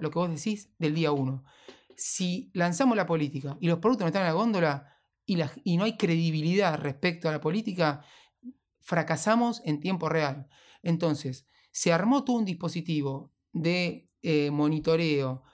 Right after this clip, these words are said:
de sanciones y de, de garantía de que los productos estén en las góndolas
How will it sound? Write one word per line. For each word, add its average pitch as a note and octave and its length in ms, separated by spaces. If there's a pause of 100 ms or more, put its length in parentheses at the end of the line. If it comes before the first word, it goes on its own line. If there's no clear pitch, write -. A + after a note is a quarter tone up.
(140)
de D3+ 300
sanciones D3 880
y D#3 180
de, C#3+ 540 (280)
de C#3+ 420
garantía D3+ 680
de D3+ 80
que D3+ 60
los C#3+ 80
productos E3 160
estén F3 140
en F3 60
las E3+ 140
góndolas E3 500